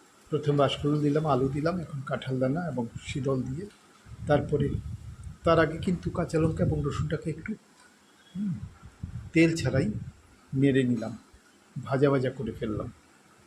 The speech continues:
যেটাকে পোড়াও অনেকটা হয়। হুম, এটা কড়াইতে, পোড়ার চাইতে কড়াইতে নেড়ে এটাকে বানানো হচ্ছে। অর্থাৎ তারপর প্রেশার কুকারে দিয়ে, শীতলটা দিয়ে পরিমাণ মতো জল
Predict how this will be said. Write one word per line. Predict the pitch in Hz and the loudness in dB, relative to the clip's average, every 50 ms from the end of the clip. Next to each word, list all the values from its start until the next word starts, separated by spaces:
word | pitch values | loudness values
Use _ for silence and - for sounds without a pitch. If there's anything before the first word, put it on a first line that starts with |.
| - - - | -20 -12 -8
যেটাকে | 165 160 156 175 165 147 165 147 - - | -6 -4 -2 -4 -2 -2 -4 -6 -2 -2
পোড়াও | 156 151 160 165 165 156 143 | 2 4 4 6 6 4 4
অনেকটা | 143 135 123 - - 139 120 107 | 2 0 -2 -4 -4 -6 -4 -4
হয়। | 123 123 156 - - - - - - - - - - - _ _ | -4 -4 -4 -8 -12 -20 -20 -20 -20 -20 -20 -20 -20 -20 _ _
হুম, | - 190 196 180 143 - - - - - - - - - | -10 -8 -8 -8 -8 -10 -14 -18 -18 -18 -20 -18 -14 -8
এটা | 139 160 143 - | -6 -4 -2 0
কড়াইতে, | - 151 143 147 - 135 - 123 110 - - - - - - - - - - - - _ - - - - - | 2 4 6 4 4 2 -2 -6 -6 -6 -10 -14 -14 -12 -12 -12 -12 -14 -16 -20 -20 _ -20 -20 -18 -8 0
পোড়ার | 151 151 160 156 151 - | 4 6 6 6 4 0
চাইতে | - 156 151 - 165 165 226 233 - - | -4 -4 -4 -4 -4 -4 -4 -6 -6 -2
কড়াইতে | - 151 143 139 139 135 - 143 139 135 | 0 2 4 4 4 2 0 0 2 2
নেড়ে | 127 123 143 160 160 - | 2 2 2 2 0 -2
এটাকে | - 135 - - 123 113 113 | -4 -6 -4 -4 -2 0 2
বানানো | 120 117 117 117 120 110 113 | 2 2 2 0 0 -2 -6
হচ্ছে। | 107 - - - 131 123 127 - - - - - | -10 -12 -14 -14 -12 -12 -12 -12 -12 -12 -6 -4
অর্থাৎ | 139 - - - 139 - - - - - - - - - - - - - - - - - - - - - - - - - - - - - - - | -4 -4 -4 -4 -6 -6 -6 -8 -10 -12 -14 -14 -14 -14 -16 -18 -20 -20 -20 -20 -20 -20 -16 -10 -6 -4 -4 -4 -6 -10 -16 -20 -18 -16 -10 -4
তারপর | - 151 139 - 170 165 | -2 -2 0 0 -2 -2
প্রেশার | - - 160 - - 147 127 | 0 0 0 0 0 -2 -2
কুকারে | - - - - 156 135 131 131 131 | -4 -4 -2 0 0 0 0 -2 -2
দিয়ে, | 131 135 190 220 - - - - - - - - - - | -2 -2 -2 -2 -2 -4 -10 -18 -20 -20 -20 -20 -20 -10
শীতলটা | - - 139 123 151 139 - - 143 | -6 -4 2 4 4 4 4 2 0
দিয়ে | 123 117 135 156 175 135 - - - - - - - - - - - - - - | 0 0 -2 -4 -4 -4 -6 -10 -14 -20 -20 -20 -20 -18 -16 -16 -16 -16 -4 0
পরিমাণ | 151 147 147 151 151 151 143 147 | 2 4 4 4 4 4 2 0
মতো | 135 147 143 127 131 | 0 -2 -2 0 2
জল | 123 123 | 2 2